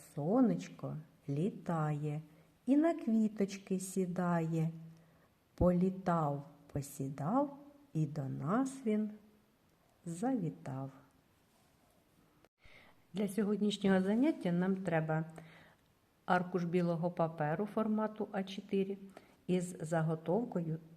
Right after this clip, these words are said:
сонечка-жучка, чорна фарба, водичка,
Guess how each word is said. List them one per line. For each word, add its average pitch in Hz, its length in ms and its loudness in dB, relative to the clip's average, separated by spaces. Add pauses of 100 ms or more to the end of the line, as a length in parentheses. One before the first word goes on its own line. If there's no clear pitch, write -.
(240)
сонечка-жучка, 160 1040 -2 (840)
чорна 175 500 -2 (120)
фарба, 170 480 -2 (1040)
водичка, 175 840 -2